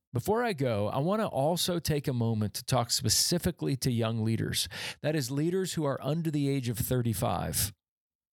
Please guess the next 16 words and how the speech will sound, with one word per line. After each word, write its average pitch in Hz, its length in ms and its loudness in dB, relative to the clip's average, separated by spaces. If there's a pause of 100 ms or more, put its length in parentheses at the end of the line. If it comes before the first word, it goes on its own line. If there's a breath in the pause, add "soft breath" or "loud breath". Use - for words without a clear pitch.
(380)
If - 100 -10
you're 160 180 0
a 175 60 0
young 165 260 0
leader, 139 380 0
or 175 400 0
if 143 160 -2
you're 147 140 0
listening 147 320 0
to 135 40 2
this 139 300 0
and 147 140 0
you 143 100 2
know 147 340 0
of 127 280 -2
young, 147 420 0